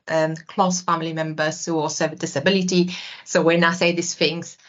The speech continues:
I mean, not only from a work point of view, but also I've seen this firsthand. And in terms of, um, what Boots does, so we are involved with kind of different initiatives.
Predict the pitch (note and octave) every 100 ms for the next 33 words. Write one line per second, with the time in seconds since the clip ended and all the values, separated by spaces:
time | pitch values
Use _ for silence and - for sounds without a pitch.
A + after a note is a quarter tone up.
0 | - - D#3+ E3 E3 F3+ F3 D#3+ E3 -
1 | D#3 D#3 G3 - - - - _ _ -
2 | D#3+ D#3+ E3 D#3 E3 D#3 - E3+ D3+ -
3 | D#3 E3 - - F3+ E3 D#3 D#3+ - -
4 | - - - D3+ - C#3 - F3+ - _
5 | - - - - _ _ _ A3 A3 A3+
6 | A3 B3+ B3 A#3+ - - G3+ F#3+ F#3+ F3+
7 | F#3+ F3+ F3+ F3+ F3+ - - F#3 F3+ F3
8 | G#3+ G#3 - C3+ F#3 F#3 - - F3+ F3
9 | E3+ G3+ A3+ A3+ A3+ G#3+ G#3 F#3+ G#3 F#3+
10 | G3 F#3 F3+ F3+ F3+ - - - - C#4
11 | C#4 A#3+ F3+ G#3 - - F#3+ F#3+ F3+ F3+
12 | F3+ E3+ - F3 G3+ A3 A#3+